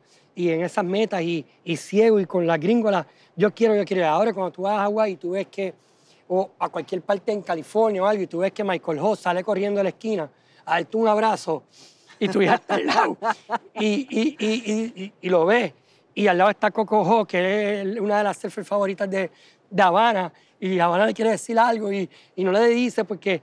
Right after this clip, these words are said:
"No, papi, pero, pero dile si de verdad la admiras, eso no tiene nada malo, y tremenda surfer que es". Pe-, ya te pone al mismo nivel, y lo que pasa en Hawái es que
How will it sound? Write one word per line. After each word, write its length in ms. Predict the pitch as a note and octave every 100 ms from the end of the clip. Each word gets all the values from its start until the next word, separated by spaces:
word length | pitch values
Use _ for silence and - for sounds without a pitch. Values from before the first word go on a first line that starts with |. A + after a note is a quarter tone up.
| _ _ F3
"No, 200 | A#3 A3+
papi, 280 | B3 B3+
pero, 280 | F#3 F3+ D#3 -
pero 180 | B2 A2+
dile 320 | B2+ D4 E4+
si 180 | - F3+
de 200 | D#3 D3
verdad 260 | C3 F3+
la 60 | A#3+
admiras, 380 | G3+ B3+ D#4 G3+
eso 160 | -
no 60 | A#3
tiene 180 | A#3+ B3+
nada 200 | B3 A#3+
malo, 360 | A3+ E4 D4
y 80 | F#3
tremenda 400 | E3 F#3+ G3 A3
surfer 360 | A3 B3+ - A#3
que 240 | - B3
es". 60 | B3+ - - C4+ - -
Pe-, 240 | A3 G#3
ya 200 | F3+ A3+
te 120 | A3
pone 200 | G#3+ C#4 C4+
al 80 |
mismo 260 | B3 C4 B3+
nivel, 400 | B3+ A3+ A3 F#3+ - _ _ _
y 100 | A3
lo 160 | G#3+ G3
que 140 | G3+
pasa 280 | - G#3+ A3+
en 100 | C4
Hawái 300 | B3 B3+ B3
es 180 | A#3+ F#3
que 280 | - F3+ E3